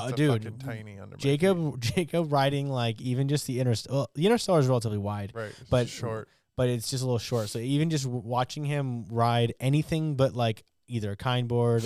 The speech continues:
Speaker 2: or the Qua style board or
Speaker 1: <laughs>
Speaker 2: anything, it just looks kinda comically small on him. So it's kinda funny.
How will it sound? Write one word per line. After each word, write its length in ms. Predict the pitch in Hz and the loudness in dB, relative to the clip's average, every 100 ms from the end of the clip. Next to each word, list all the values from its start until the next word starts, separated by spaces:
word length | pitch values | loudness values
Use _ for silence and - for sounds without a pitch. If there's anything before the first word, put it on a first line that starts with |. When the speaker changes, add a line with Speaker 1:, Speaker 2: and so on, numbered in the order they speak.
| 107 | 0
Speaker 2:
or 280 | 110 107 | 0 2
the 80 | 107 | 0
Qua 260 | - 117 113 | 2 2 2
style 340 | - 117 110 | 0 -2 0
board 200 | 107 107 | 0 -2
or 60 | 107 | 0
Speaker 1:
<laughs> 80 | 120 | -2
Speaker 2:
anything, 360 | 135 135 131 - - | 0 0 -2 -6 -6
it 140 | 127 | -4
just 180 | 113 110 | -2 -2
looks 200 | 117 - | -4 -4
kinda 320 | - - 123 | -8 -4 -4
comically 500 | 104 - 104 101 - | -4 -8 -10 -10 -10
small 300 | 101 - 92 | -10 -8 -8
on 140 | 101 104 | -6 -4
him. 260 | 110 110 | -4 -6
So 100 | 113 | -8
it's 100 | 98 | -10
kinda 200 | - 113 | -6 -8
funny. 280 | 95 80 95 | -6 -10 -12